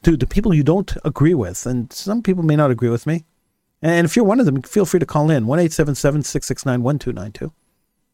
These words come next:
A lot of people won't feel that, uh, don't feel that, um, that, uh, you know, "Oh, oh, they're saying, you know, you know, maybe that's a little too extreme." Is it? Is it really too extreme?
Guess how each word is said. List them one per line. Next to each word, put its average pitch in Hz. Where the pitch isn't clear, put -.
A -
lot 208
of 170
people 170
won't 180
feel 160
that, 139
uh, 123
don't 202
feel 156
that, 117
um, 104
that, 123
uh, 104
you 113
know, 110
"Oh, 123
oh, 113
they're 107
saying, 123
you 110
know, 107
you 110
know, 107
maybe 120
that's 110
a 120
little 117
too -
extreme." 143
Is 247
it? -
Is 165
it 185
really 196
too 233
extreme? 285